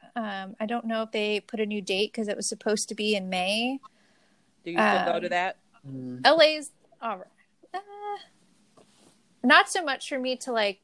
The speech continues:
Speaker 1: go and network anymore. Um, if I am, it's gonna be, like, more for the magazine, but, like, as pro work,
Speaker 2: Yeah, I mean, that
Speaker 1: no.
Speaker 2: seems like a great place to get,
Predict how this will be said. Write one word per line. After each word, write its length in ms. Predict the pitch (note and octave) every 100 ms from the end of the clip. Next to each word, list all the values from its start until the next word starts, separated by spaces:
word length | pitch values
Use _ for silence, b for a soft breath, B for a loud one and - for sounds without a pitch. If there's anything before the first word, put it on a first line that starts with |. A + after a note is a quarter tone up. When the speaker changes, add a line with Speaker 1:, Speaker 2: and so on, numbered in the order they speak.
| - G#3+
Speaker 1:
go 240 | G#3+ G#3
and 120 | G3+
network 400 | F#3+ F3+ G#3 A3+
anymore. 720 | B3+ B3 C4 C4+ C#4 C#4+ C#4+ -
Um, 400 | G3+ A3 G3+ G3+ -
if 160 | A3+
I 80 | A#3
am, 340 | - A3+ A3+
it's 140 | G#3 -
gonna 200 | A3 G#3
be, 180 | G3+ G3
like, 160 | F#3+
more 200 | G3 G3
for 120 | G3
the 80 | G3+
magazine, 520 | F#3+ F3 G3 G#3+ G3+
but, 140 | G3+ G3
like, 180 | F#3+ G3
as 140 | F#3+
pro 320 | - G#3+ G#3
work, 300 | G#3 A3 A3
Speaker 2:
Yeah, 180 | A3+ E3
I 40 |
mean, 200 | G#3 F#3+
that 120 | F3+ G3
Speaker 1:
no. 80 | G3
Speaker 2:
seems 140 | G3+
like 140 | E3+
a 40 | E3
great 280 | E3+ F3 -
place 220 | E3 D#3+
to 100 | D#3
get, 220 | D#3 D#3